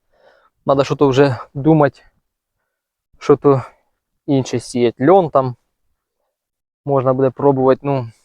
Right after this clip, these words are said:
ніякі не соняшники, рапси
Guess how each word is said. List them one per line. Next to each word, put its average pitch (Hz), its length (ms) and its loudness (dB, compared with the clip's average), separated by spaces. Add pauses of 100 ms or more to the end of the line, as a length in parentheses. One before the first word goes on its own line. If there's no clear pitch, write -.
(100)
ніякі 139 440 0
не 120 320 0 (1120)
соняшники, 147 680 2
рапси 143 460 2